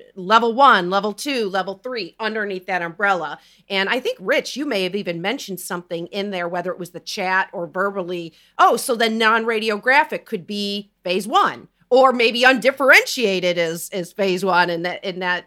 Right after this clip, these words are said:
you know, becomes phase two when it's non-radiographic.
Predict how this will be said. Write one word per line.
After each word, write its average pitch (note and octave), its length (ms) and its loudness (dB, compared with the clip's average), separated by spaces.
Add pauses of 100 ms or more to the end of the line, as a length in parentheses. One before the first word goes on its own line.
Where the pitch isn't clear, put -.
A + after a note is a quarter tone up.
you F3+ 160 -12
know, F3 60 -12
becomes E3+ 440 -14
phase F3 300 -10
two A3 220 -8
when F3+ 120 -8
it's - 180 -12
non-radiographic. D#3+ 1120 -6